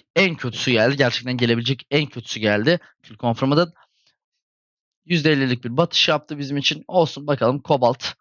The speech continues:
ne kadarmış? Kırk altı dolar var en ucuzu.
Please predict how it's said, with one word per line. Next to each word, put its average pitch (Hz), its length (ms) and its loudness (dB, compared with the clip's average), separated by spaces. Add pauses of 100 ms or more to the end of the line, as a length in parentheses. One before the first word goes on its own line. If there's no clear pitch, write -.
(640)
ne 143 140 0
kadarmış? 120 880 0
Kırk - 200 -8
altı 131 220 0
dolar 120 240 4
var 104 180 2
en 139 160 -2
ucuzu. 135 540 0